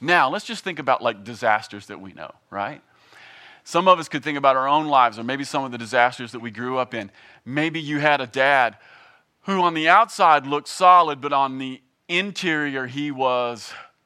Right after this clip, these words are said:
hollowed out, right? And then the winds of life blew and he fell down. And when he fell down,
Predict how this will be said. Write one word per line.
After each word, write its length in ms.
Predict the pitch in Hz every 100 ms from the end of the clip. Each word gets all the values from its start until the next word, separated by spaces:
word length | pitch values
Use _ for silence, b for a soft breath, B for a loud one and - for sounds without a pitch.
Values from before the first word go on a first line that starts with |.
| _ _ -
hollowed 400 | - 139 147 143
out, 300 | 139 104 -
right? 360 | 110 135 165 - B B B B
And 120 | 123
then 120 | 131
the 80 | 123
winds 320 | 127 185 185
of 100 | 190
life 300 | 180 175 143
blew 400 | 147 160 160 160
and 180 | - 113
he 220 | 98 190
fell 240 | 202 190 175
down. 460 | 160 156 151 143 - B B
And 140 | 110
when 80 | 113
he 160 | 117 185
fell 200 | 185 160
down, 320 | 147 143